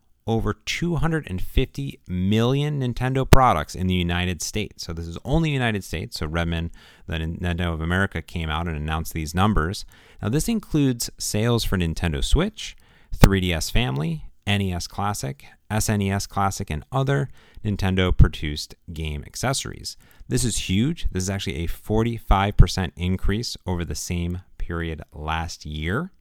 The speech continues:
So really, really great. Some things just to get out of the way. The Nintendo three D S has now hit twenty-two million consoles sold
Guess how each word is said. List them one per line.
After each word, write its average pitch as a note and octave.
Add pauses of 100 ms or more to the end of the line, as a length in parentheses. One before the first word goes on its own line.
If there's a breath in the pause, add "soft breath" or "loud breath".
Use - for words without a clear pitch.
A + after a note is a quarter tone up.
So D#2 (120)
really, F#2+
really E2+
great. D#2+ (580 loud breath)
Some C3+
things C#3+
just B2+
to A#2+
get A#2
out A2+
of G#2+
the F#2+
way. G2
The F#2+
Nintendo G2+
three G2+
D F#2
S A2
has E2+
now F2
hit E2+ (240 soft breath)
twenty-two G#2 (100)
million F#2+ (480)
consoles F2
sold D#2+